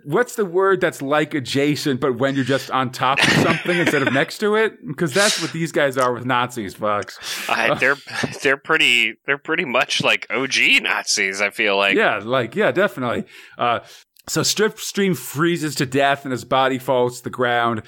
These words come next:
Speaker 1: not quite shattering the way it probably would in a post-Terminator two world. You know, that's what I'm
Speaker 2: Oh,
Speaker 1: looking
Speaker 2: wow.
Speaker 1: for, Fox.
Speaker 2: <laughs>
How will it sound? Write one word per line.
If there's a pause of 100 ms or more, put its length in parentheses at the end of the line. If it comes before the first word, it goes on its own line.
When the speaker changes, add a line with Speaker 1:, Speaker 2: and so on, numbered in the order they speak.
(200)
Speaker 1:
not
quite
shattering
the
way
it
probably
would
in
a
post-Terminator
two
world.
You
know,
that's
what
I'm
Speaker 2:
Oh,
Speaker 1:
looking
Speaker 2:
wow.
Speaker 1:
for,
Fox.
Speaker 2:
<laughs>